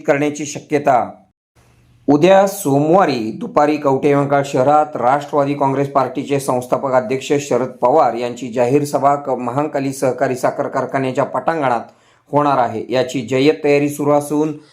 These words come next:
राष्ट्रवादी काँग्रेस पार्टीतर्फे जोरदार तयारी केली जात आहे. शरद पवार यांच्या होणाऱ्या जाहीर सभेमध्ये राष्ट्रवादी काँग्रेस पार्टीचे युवा नेते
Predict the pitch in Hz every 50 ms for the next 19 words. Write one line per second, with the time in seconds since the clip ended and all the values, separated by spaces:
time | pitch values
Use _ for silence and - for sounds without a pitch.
0 | _ _ _ - - 110 120 135 156 160 - - 170 156 151 147 151 143 151 139
1 | 135 135 143 135 139 - 135 127 123 - - - 147 135 - - 147 151 143 -
2 | 117 135 143 147 139 131 143 143 135 139 143 131 131 127 131 - - 131 123 127
3 | 117 123 120 113 - 123 117 113 120 110 98 - - _ _ _ _ _ _ _
4 | _ _ _ - - - 131 135 160 165 165 - 147 147 156 160 160 156 147 139
5 | 135 - 160 151 151 151 139 127 127 131 135 139 139 135 135 123 110 131 123 127
6 | 131 139 131 - - 131 123 160 175 156 131 107 120 117 107 - 117 117 120 131
7 | 139 139 - 143 135 139 139 139 131 135 135 131 127 135 139 135 139 139 131 123
8 | - 139 135 - 156 147 139 131 127 123 123 123 123 127 127 123 - 143 143 151
9 | 156 147 - -